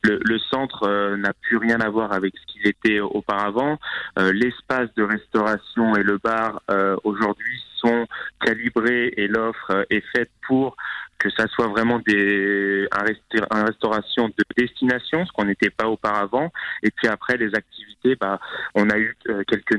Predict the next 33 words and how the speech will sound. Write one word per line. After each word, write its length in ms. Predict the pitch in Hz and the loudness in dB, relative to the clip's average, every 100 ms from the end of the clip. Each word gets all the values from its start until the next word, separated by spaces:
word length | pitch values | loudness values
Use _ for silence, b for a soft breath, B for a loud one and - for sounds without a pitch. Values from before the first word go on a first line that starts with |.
| 107 | 2
nouvelles 280 | 113 120 113 | 0 2 0
activités, 600 | 110 - 117 - 139 156 | -2 -4 -4 0 2 2
le 100 | 113 | 2
renouvellement, 960 | 101 107 107 110 107 110 113 110 107 | 0 0 0 2 2 2 2 2 2
euh, 320 | 101 98 104 101 | 2 2 0 0
des 120 | 101 | -4
jeux 140 | 98 101 | -2 -2
d'arcade, 460 | 101 - 117 120 - | -4 -2 -2 0 -2
par 120 | 107 | -2
exemple, 460 | 104 101 113 123 - | -2 0 0 0 -2
le 100 | 104 | -4
bowling 340 | - 104 110 104 | -4 -4 -2 2
a 60 | |
eu 120 | 101 101 | 2 2
aussi 280 | 101 - | -2 0
un 120 | 110 95 | -2 0
rafraîchissement. 760 | 98 - 101 107 - 117 143 B B B | -4 -4 -4 -8 -2 0 0 B B B
Et 60 | - | -2
puis 120 | - | 0
on 100 | 104 | 0
a 100 | 104 | 0
quelques 600 | 120 113 - 123 120 110 113 | 0 -2 -2 0 0 -2 -6
exclusivités 920 | 107 - 117 107 110 113 - 120 120 | -8 -10 -12 -12 -14 -6 0 0 0
comme, 340 | 113 107 104 95 B B - | -2 0 0 -2 B B 0
euh, 180 | 95 92 - | 0 0 0
quatre 200 | 117 - | -4 -2
salles 160 | 120 110 | -4 -2
karaoké, 880 | 113 104 107 113 - 120 120 127 127 B B - | -2 0 0 -2 0 0 2 0 -4 B B -4
euh, 640 | 92 92 92 95 92 95 90 | 0 2 2 2 0 0 -2
une 180 | 104 107 | -2 -2
aire 160 | 117 110 | -2 0
de 80 | 117 | 0
drone. 560 | 117 117 117 123 123 | 0 0 0 0 -2